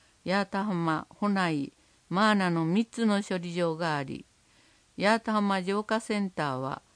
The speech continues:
昭和六十年、保内浄化センターは平成十八年、マーナ浄化センターは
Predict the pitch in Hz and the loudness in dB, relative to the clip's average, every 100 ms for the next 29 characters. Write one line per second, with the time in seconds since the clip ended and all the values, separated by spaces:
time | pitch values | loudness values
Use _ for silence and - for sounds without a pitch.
0 | _ - - 208 208 196 196 - 202 190 | _ -10 -2 2 4 2 -2 -4 -6 -2
1 | 170 151 131 - _ _ _ - 202 220 | -2 -2 -4 -10 _ _ _ -4 2 4
2 | 233 214 214 208 214 208 202 190 185 156 | 4 2 0 -2 -2 -2 -2 -4 -4 -4
3 | 143 139 135 190 - 202 196 - 190 180 | -2 -2 -4 -6 -6 -4 -4 -4 -2 -2
4 | 170 185 190 180 - 156 139 123 - _ | -2 -4 -4 -6 -6 -6 -6 -6 -14 _
5 | _ _ _ - 180 220 220 214 208 202 | _ _ _ -4 2 4 4 2 2 0
6 | 196 202 - 185 175 170 143 131 135 131 | 0 -2 -2 -2 -2 -2 -4 -2 -4 -6